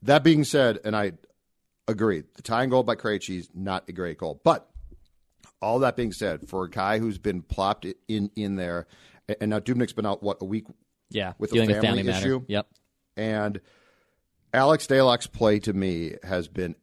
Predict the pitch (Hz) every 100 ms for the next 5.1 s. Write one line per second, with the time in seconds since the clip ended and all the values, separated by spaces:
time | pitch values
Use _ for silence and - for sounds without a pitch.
0 | - 98 101 - 98 95 90 85 82 80
1 | - _ _ _ _ _ _ - - 64
2 | - _ - 104 117 113 107 - - 117
3 | - 139 - - - 139 120 185 123 113
4 | 76 - _ - _ _ - 147 107 90